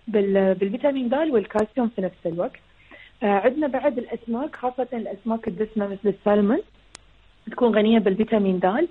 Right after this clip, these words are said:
آه، وعندنا الأسماك ال-، مثل السردين، آه، كذلك تعتبر مصدر جدًا عالي للكالسيوم.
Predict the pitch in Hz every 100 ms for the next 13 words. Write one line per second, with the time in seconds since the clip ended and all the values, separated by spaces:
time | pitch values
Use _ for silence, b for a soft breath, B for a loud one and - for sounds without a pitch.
0 | b b b - 202 202 196 196 220 285
1 | 262 208 - 226 233 226 208 196 190 185
2 | 190 233 220 - 208 190 180 247 339 b
3 | b _ - 190 185 185 180 214 233 233
4 | 220 214 226 214 214 214 208 196 208 240
5 | 190 214 269 240 185 - 170 156 _ 175